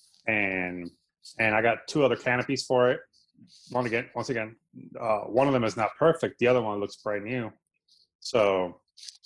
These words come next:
and then I have, like, a box full of bearings and a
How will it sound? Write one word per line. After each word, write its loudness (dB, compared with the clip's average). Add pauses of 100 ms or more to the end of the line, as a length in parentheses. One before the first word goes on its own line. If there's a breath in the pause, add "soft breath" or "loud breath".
(140)
and -6
then 0
I 4
have, 2
like, 0
a -8
box 2
full 2
of 0 (380)
bearings -2
and -10
a -